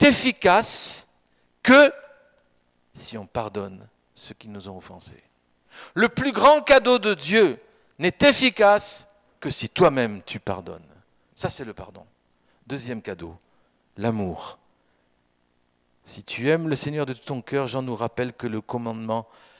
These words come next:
d'aimer son prochain comme toi-même. Aimer Dieu, c'est aimer son prochain. L'amour de Dieu est un cadeau, on le reçoit. Il est efficace quand on le transmet.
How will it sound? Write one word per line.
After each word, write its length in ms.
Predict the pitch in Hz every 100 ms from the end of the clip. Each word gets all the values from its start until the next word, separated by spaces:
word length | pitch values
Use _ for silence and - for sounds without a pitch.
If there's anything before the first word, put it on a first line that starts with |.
| _ _ -
d'aimer 340 | 92 120 123
son 220 | 117 -
prochain 520 | 110 - 107 - 107 101
comme 240 | - 104
toi-même. 460 | - 104 98 95 98 -
Aimer 280 | 135 127 113
Dieu, 260 | 95 117
c'est 300 | 113 - 110 -
aimer 260 | - 101 98
son 200 | - 95
prochain. 400 | - 101 - 92 _ _ _ _ _
L'amour 380 | 117 156 220 247
de 100 | 220
Dieu 180 | 208 208
est 140 | 214
un 80 | 185
cadeau, 480 | 160 147 131 135 175 _ _ _ _ _
on 120 | - 110
le 140 | 107
reçoit. 560 | 98 110 - - 87 - _ _ _ _ _ _ -
Il 160 | 110
est 160 | 113 123
efficace 760 | - 104 104 95 - - - _ _ _ _ -
quand 220 | 101 95
on 40 |
le 80 | 95
transmet. 480 | 87 92 - 101 -